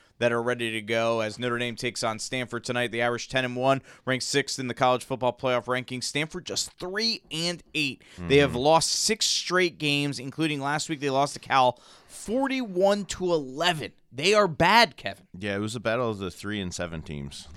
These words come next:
Speaker 1: That's
Speaker 2: It
Speaker 1: the
Speaker 2: was
Speaker 1: other
Speaker 2: a
Speaker 1: thing.
Speaker 2: hard one
Speaker 1: It
Speaker 2: to
Speaker 1: wasn't
Speaker 2: watch.
Speaker 1: like
Speaker 2: It
Speaker 1: this
Speaker 2: was
Speaker 1: is
Speaker 2: wild.
Speaker 1: Yeah, Cal doesn't exactly have Aaron Rodgers on the other side right now. Um, <sighs> wow. Uh,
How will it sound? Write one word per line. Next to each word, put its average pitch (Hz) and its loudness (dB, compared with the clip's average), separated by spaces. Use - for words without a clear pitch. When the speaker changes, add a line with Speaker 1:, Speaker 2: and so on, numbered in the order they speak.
Speaker 1:
That's 180 8
Speaker 2:
It - 0
Speaker 1:
the 247 8
Speaker 2:
was 247 8
Speaker 1:
other 196 6
Speaker 2:
a - 8
Speaker 1:
thing. 139 6
Speaker 2:
hard 127 6
one 113 4
Speaker 1:
It 104 4
Speaker 2:
to - 6
Speaker 1:
wasn't - 6
Speaker 2:
watch. - 2
Speaker 1:
like 113 6
Speaker 2:
It - 2
Speaker 1:
this 113 2
Speaker 2:
was 127 4
Speaker 1:
is 120 6
Speaker 2:
wild. 101 8
Speaker 1:
Yeah, 165 4
Cal 220 2
doesn't 226 -4
exactly 190 -2
have 175 4
Aaron 170 0
Rodgers 147 4
on 127 2
the 123 0
other 110 -4
side 110 -4
right 104 -2
now. 104 -4
Um, 123 0
<sighs> - -18
wow. 127 2
Uh, 127 -6